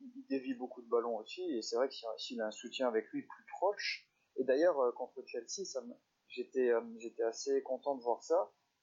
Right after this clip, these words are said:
Euh, Mourinho, il a fait en sorte que, justement, Martial, euh, sur les phases défensives, reste assez devant, enfin, a-, assez sur l'avant avec Lukaku, et du coup, euh, ça, ça,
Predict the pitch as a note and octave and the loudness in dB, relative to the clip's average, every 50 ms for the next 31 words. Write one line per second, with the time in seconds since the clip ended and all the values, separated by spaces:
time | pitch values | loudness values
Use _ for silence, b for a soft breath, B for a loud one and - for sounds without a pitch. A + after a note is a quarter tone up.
0 | _ - - A#2+ A#2+ B2 B2 B2 C3 C#3 E3 F3+ E3+ C#3 A#2+ A2+ - - C3 B2 | _ -6 -4 -4 -4 -4 -4 -2 -2 0 0 0 2 2 2 0 0 -2 -4 -4
1 | A2+ - - F3 - _ _ _ B2+ B2+ A#2+ A#2+ A#2 A#2 A2+ A2 B2 - _ - | -2 0 -2 -2 -2 _ _ _ -2 0 0 0 0 -2 -4 -6 -10 -12 _ -6
2 | C#3 D3+ D#3 C#3 A#2+ B2 A#2+ - - - D3+ F3+ G3 G3 G3 G3+ _ _ _ _ | -4 -4 -2 -2 -2 -2 -4 -4 -6 -2 0 0 0 -2 -6 -10 _ _ _ _
3 | _ _ _ - - B2 A#2+ A#2+ - - - - C3 A#2+ B2 A#2 A#2+ A#2+ A#2 - | _ _ _ -4 -2 0 0 0 -2 -4 -4 -2 0 0 0 2 2 0 0 0
4 | _ - D#3 D3+ B2+ A#2+ - C3 B2+ - B2+ - - - - F#3 D3 C3 C3 A#2+ | _ 2 2 4 4 2 -2 -2 -2 0 -2 -2 -2 -4 -6 -6 -4 -2 -2 -2
5 | - - - - - - _ _ _ - C#3+ D3 - - - - - - F4 E4 | -4 -6 -12 -14 -16 -18 _ _ _ -4 -2 -2 -4 -4 -4 -2 -2 -2 -4 -6
6 | - _ _ _ _ _ _ _ _ _ - D3 D3 C#3+ D3 E3 F3 E3 E3 - | -12 _ _ _ _ _ _ _ _ _ -4 -4 -2 0 0 0 2 2 2 2
7 | D3 C3+ B2 E2+ - G#2 G2 - B2 C3+ - - E3+ E3 - - D3+ C#3 C3 C3 | 4 4 6 6 6 6 6 4 4 2 -2 -6 -10 -10 -8 -4 0 2 2 2
8 | B2+ C3 D#3 E3 D3+ B2+ B2 - _ _ - - - - - - A3 B3 - _ | 2 2 0 0 0 0 -2 -6 _ _ -14 -12 -10 -10 -10 -10 -12 -12 -14 _
9 | _ _ _ _ - C3 B2+ - B2+ B2 - - G3+ G#3+ G3+ D#3+ B2+ A#2+ A#2 A#2+ | _ _ _ _ -6 -6 -6 -6 -8 -12 -8 -4 0 2 4 6 6 6 4 2
10 | - - - B2 A#2+ A#2 A#2+ - - - - | 0 -2 -2 0 0 -2 -4 -10 -12 -10 -8